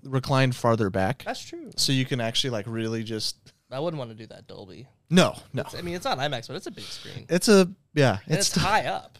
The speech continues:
Speaker 1: it's still a big screen, yeah.
Speaker 2: Yeah.
Speaker 1: Um, okay, well, that's all of our recommendations and, uh, more thoughts on Oppenheimer. We're gonna do spoiler part of this review, um,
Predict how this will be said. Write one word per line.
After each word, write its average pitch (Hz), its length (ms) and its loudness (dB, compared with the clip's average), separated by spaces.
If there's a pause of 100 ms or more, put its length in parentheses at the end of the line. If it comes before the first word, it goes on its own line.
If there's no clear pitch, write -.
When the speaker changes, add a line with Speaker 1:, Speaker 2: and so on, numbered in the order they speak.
Speaker 1:
it's 147 160 -2
still 139 200 2
a 120 60 4
big 113 200 -2
screen, 117 380 -6
yeah. 110 200 -6 (460)
Speaker 2:
Yeah. 127 300 4
Speaker 1:
Um, 110 240 0 (220)
okay, 185 240 8
well, 147 160 8
that's 190 320 8
all 170 220 10
of 180 80 8
our 180 80 8
recommendations 160 800 6
and, 135 500 4
uh, 123 400 6
more 131 240 4
thoughts 131 220 4
on 127 100 4
Oppenheimer. 127 560 4 (300)
We're 147 100 8
gonna 175 160 10
do 165 80 8
spoiler 165 420 10
part 165 320 6
of 143 140 6
this 151 200 6
review, 147 600 6
um, 117 600 6